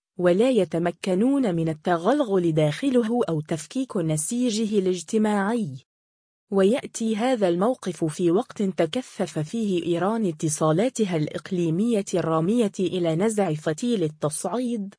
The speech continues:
بالتزامن مع نفيها إجراء مفاوضات مع الولايات المتحدة.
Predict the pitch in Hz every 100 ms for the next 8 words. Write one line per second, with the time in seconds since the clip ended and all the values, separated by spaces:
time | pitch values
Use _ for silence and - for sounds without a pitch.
0 | _ 180 185 - 202 185 277 285 226 196
1 | 185 170 160 165 214 - 220 190 190 -
2 | 160 180 240 190 175 170 - 185 175 165
3 | 202 240 226 202 175 160 165 165 165 160
4 | 185 247 240 220 214 - 214 - 170 156
5 | 143